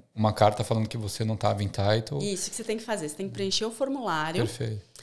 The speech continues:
Speaker 2: Preenche, preenche o formulário dizendo que eu, Daniela Xisto, nesse visto, durante esse
Speaker 1: Data
Speaker 2: período
Speaker 1: tal, até data tal, né?
Speaker 2: N-, exato. Não,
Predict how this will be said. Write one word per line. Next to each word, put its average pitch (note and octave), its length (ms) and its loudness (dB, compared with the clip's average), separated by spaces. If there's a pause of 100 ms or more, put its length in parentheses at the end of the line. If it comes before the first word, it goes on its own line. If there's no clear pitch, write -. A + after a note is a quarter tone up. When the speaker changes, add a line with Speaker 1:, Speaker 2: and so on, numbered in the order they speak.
(140)
Speaker 2:
Preenche, G3 380 0
preenche G#3 320 -2
o - 40 -8
formulário G3+ 480 0
dizendo F3+ 360 -2
que E3 420 -10 (340)
eu, A#3 320 6
Daniela F#3 440 -2
Xisto, B3 680 -4 (260)
nesse F#3+ 280 0
visto, A#3 760 -2
durante G3 340 2
esse - 160 2
Speaker 1:
Data - 160 4
Speaker 2:
período G#2 200 4
Speaker 1:
tal, G2+ 160 10
até G2+ 200 4
data G#2 240 0
tal, A2+ 300 0
né? A#2 180 -2
Speaker 2:
N-, G#3 340 -2
exato. F#3 600 -2 (280)
Não, A#3 480 0